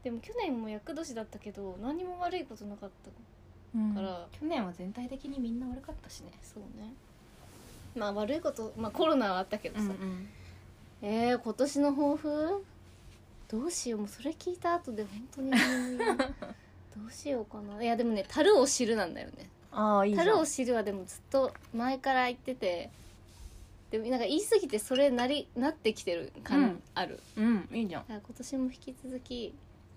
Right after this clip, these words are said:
Speaker 1: 足るを知って、ハッピーに生きていこうかな。
Speaker 2: うんうんうんうん。
Speaker 1: あー、そうね。そう思います。
Speaker 2: 大事。
Speaker 1: 大事だね。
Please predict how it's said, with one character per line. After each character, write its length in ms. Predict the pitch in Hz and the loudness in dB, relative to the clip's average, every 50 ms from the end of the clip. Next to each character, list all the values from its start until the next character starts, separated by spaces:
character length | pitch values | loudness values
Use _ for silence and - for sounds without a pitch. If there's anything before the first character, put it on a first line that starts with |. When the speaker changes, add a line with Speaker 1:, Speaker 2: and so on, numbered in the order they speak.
| - - - - - - - - - | -20 -20 -20 -20 -20 -20 -20 -20 -14
Speaker 1:
足 140 | - 208 214 | -12 -10 -10
る 100 | 233 240 | -8 -8
を 80 | 220 202 | -10 -10
知 40 | - | -10
っ 120 | - - - - - | -12 -14 -16 -12 -8
て、 320 | 202 190 185 180 - - - - - - - - - - - - - - - - - - - - - - - - - - - - - - - - - - - - - | -6 -6 -6 -6 -8 -10 -14 -18 -20 -20 -20 -20 -20 -20 -20 -20 -20 -20 -20 -20 -20 -20 -20 -20 -20 -20 -20 -20 -20 -20 -20 -20 -20 -20 -20 -20 -20 -20 -20 -20 -20
ハ 60 | - 208 | -20 -18
ッ 20 | - - - - | -18 -20 -16 -12
ピ 80 | - 185 | -10 -10
ー 20 | 175 - | -10 -10
に 160 | 170 165 - | -12 -14 -16
生 20 | - | -18
き 80 | - | -16
て 100 | - 185 | -14 -12
い 80 | 180 - | -10 -8
こ 60 | - 185 185 - - | -6 -8 -8 -8 -8
う 40 | - | -4
か 60 | 214 | 0
な。 80 | 208 202 | 2 4
Speaker 2:
う 20 | |
ん 40 | 202 | 4
う 20 | |
ん 0 | |
う 40 | 190 | 2
ん 40 | 196 | 0
う 80 | - 214 208 196 190 190 190 196 202 190 185 185 - 196 202 190 175 | 0 -2 0 0 -2 -2 -4 -4 -4 -4 -4 -4 -4 -4 -4 -4 -6
ん。 100 | 165 - - - - - - - - - - - - - - - | -8 -10 -14 -14 -14 -14 -14 -14 -14 -16 -18 -20 -20 -12 -6 -4
Speaker 1:
あ 440 | 240 233 233 220 226 220 220 226 233 | -4 -2 -2 -2 -2 -2 -2 -2 -4
ー、 20 | |
そ 180 | - - 247 202 | -4 -2 -2 -2
う 40 | - | -2
ね。 260 | 170 208 262 240 - - - | -2 -2 -2 -4 -6 -10 -12
そ 80 | - 214 | -10 -8
う 40 | 214 | -6
思 200 | 214 220 220 220 | -6 -6 -6 -6
い 60 | 220 | -6
ま 160 | 220 233 247 | -6 -6 -8
す。 200 | 240 - - - - - - - - - - - - - - - - - - - - | -8 -12 -16 -18 -18 -18 -18 -20 -20 -20 -20 -20 -20 -20 -20 -20 -20 -20 -20 -18 -12
Speaker 2:
大 200 | - 180 185 190 | -8 -6 -6 -6
事。 300 | 180 - 196 190 196 - - - - - - - | -6 -6 -8 -8 -8 -10 -14 -20 -20 -20 -18 -16
Speaker 1:
大 120 | 202 185 | -14 -14
事 140 | 185 - - | -14 -14 -14
だ 80 | 214 | -14
ね。 60 | 202 | -14